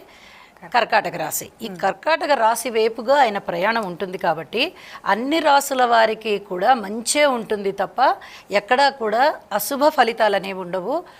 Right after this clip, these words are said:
Speaker 1: ఎలాంటి ఉంటాయి అశుభ ఫలితాలంటే అవమానం చెందడం కానీ, ఏదన్నా అవమానాలు ఉంటాయి. ఇప్పుడు
Speaker 2: అవును.
Speaker 1: ఆరో స్థానం అనగానే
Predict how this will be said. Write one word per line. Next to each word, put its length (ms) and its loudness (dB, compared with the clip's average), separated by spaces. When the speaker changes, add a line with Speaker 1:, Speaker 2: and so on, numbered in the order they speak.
Speaker 1:
ఎలాంటి 400 4
ఉంటాయి 400 0
అశుభ 260 -2
ఫలితాలంటే 840 -2
అవమానం 600 4
చెందడం 360 -2
కానీ, 320 -6
ఏదన్నా 300 2
అవమానాలు 560 2
ఉంటాయి. 260 -6
ఇప్పుడు 220 -12
Speaker 2:
అవును. 200 0
Speaker 1:
ఆరో 180 0
స్థానం 360 2
అనగానే 540 -6